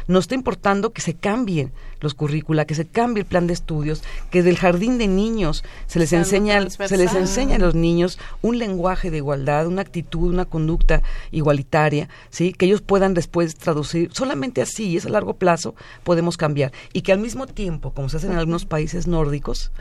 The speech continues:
Speaker 1: en relación con la educación sexual, que me encanta decirlo, porque me encanta, es que se, se, se genera un programa igual, ¿no? Para padres, para que los padres también estén entendiendo lo mismo que se le están enseñando a los hijos y no haya ese tipo de,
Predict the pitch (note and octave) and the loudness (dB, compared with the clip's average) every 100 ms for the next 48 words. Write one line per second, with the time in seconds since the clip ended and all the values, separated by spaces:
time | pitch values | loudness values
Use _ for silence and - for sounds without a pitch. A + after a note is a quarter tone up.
0 | - D3+ C3+ C3+ C#3+ E3 C#3+ B2+ C3 C3 | -6 -4 -2 0 -2 -2 -2 -2 -4 -4
1 | D#3 D3+ D3 D3+ D3+ E3+ F#3+ D#3 D#3 - | -4 -6 -6 -4 -6 -4 -6 -4 -6 -8
2 | - G#2+ - - - - C#3+ B2 B2 A#2+ | -12 -14 -14 -18 -18 -16 -10 -8 -6 -6
3 | A#2 - - - - E3+ F3 - F#3 - | -8 -14 -16 -16 -4 0 0 0 -2 -2
4 | - - - - F#3+ F3+ - G3 - F#3+ | -14 -20 -20 -2 0 0 0 -4 -2 -4
5 | F#3+ G#3 A3 - D4 - A3 E3 C#3+ C#3 | -2 2 2 2 0 -2 -4 -2 -4 -6
6 | D3+ - - - - F3+ E3+ D#3+ C#3 C3 | -12 -18 -20 -20 -6 -4 -2 -2 -4 -12
7 | - - D3+ - - - C#3+ C3+ C#3+ A#2 | -16 -6 -6 -6 -14 -8 -6 -4 -6 -6
8 | - - - - - - - D#3+ D3+ D#3+ | -2 -2 0 -4 -8 -14 -6 -4 -2 -4
9 | - G3 A3+ F3+ E3+ E3+ G#3 F#3+ F3 E3+ | 0 2 2 0 0 0 0 0 0 -2
10 | E3+ C#3+ C#3 D#3 D#3 D3 C#3+ E3 G3 E3+ | -2 -6 -6 -6 -6 -6 -6 -6 -8 -8
11 | D3 C3 D#3 D#3 D3 D3 D3+ C3+ A#2 D3+ | -6 -4 -4 -4 -2 -2 0 -2 -2 -4
12 | C3+ - - - D3 C#3 D3 C#3+ D3 - | -4 -4 -4 -4 -4 -2 0 0 -2 -6
13 | C#3+ D3+ C#3 | -4 0 0